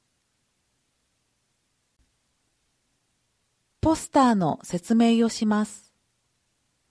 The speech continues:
「誰か助けて」の文字と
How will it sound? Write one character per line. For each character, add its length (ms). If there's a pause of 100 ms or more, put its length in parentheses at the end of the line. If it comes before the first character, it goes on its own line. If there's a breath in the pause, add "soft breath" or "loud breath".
(340)
「誰 300
か 320 (300)
助 460
け 60
て」 320 (280)
の 300
文 160
字 180
と 320